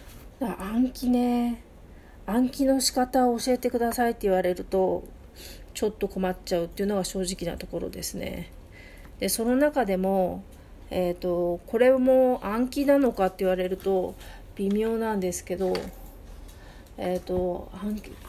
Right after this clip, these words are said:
微妙っていうか、暗記じゃないんじゃないのって話なんですけど、えーと、どっかにいい英単語ないかな。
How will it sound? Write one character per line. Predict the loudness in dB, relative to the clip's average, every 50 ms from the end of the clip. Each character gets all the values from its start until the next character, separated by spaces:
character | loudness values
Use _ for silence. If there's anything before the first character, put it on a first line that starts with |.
| -14 -14 -12 -6 -4
微 | -2 -2 0
妙 | 0 -2 -2 -2
っ | -2
て | 0 0 0
い |
う |
か、 | 0 0 -6 -6
暗 | -4 -2 -2 -2
記 | -2 -2 -2
じ | 0
ゃ | 0 0
な | 0 0
い | 0 0
ん | 0
じ | 2 0
ゃ | 0
な | 0 -2 -4
い | -4
の | -6 -6
っ |
て | -6 -8 -8
話 | -8 -6 -6 -8 -8 -8
な | -8 -8
ん | -8
で | -10 -10
す | -12 -12
け | -12 -8
ど、 | -8 -6 -6 -6 -8 -12 -14 -14 -14 -14 -14 -14 -18 -18 -20 -20 -20 -20 -20 -18 -10 -6
え | -4 -2 0 0 0 0 -2
ー | -4 -4 -4
と、 | -2 -2 0 0 0 -2 -2 -4 -6 -8 -12 -18 -18 -18 -18 -18 -18 -18 -12 -4
ど | -4 -4 -4
っ | -4 -8 -2
か | 0 0 0
に | 0 0 -4 -4 -6 -6 -4
い | -2 -2 -2 -2 0 2 2 4
い |
英 | 4 2
単 | 2 0 0 0 0
語 | -2 -2
な | -2 -2 -2
い | -4 -4
か | -6 -10
な。 | -8 -6 -6 -6 -6 -6 -8